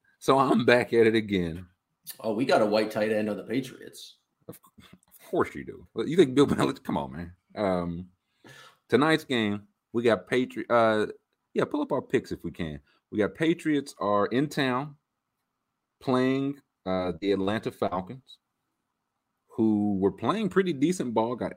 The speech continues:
Speaker 1: absolutely smoked last week. I do not think they're playing particularly well, but I'm, I, I'm just scared to say it, man. I just don't know anymore. Um, here we go. I had to, I had to,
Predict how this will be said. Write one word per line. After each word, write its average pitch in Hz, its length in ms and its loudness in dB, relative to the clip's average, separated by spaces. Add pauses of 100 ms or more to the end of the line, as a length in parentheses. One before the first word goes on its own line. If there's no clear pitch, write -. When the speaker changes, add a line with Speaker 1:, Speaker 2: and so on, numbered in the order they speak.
Speaker 1:
absolutely 131 640 4
smoked 73 460 -8
last 69 360 -12
week. 73 260 -10 (1600)
I 82 80 -4
do 73 340 4
not 139 240 6
think 110 200 4
they're 95 120 4
playing 85 580 -2 (840)
particularly 120 720 -2
well, 131 460 -6 (400)
but 73 100 -6
I'm, 85 220 0
I, 101 360 10
I'm 120 180 6
just 127 160 2
scared 113 320 4
to 98 40 -6
say 104 260 0
it, 73 100 -2
man. 85 360 -6
I 95 60 -2
just 104 200 -2
don't 98 220 0
know 90 220 0
anymore. 71 500 -8 (160)
Um, 76 440 -8 (1400)
here 104 100 0
we 67 100 -12
go. - 140 -10 (100)
I 82 60 -10
had 90 100 -2
to, 76 140 0
I - 40 -2
had 95 100 -2
to, - 60 -8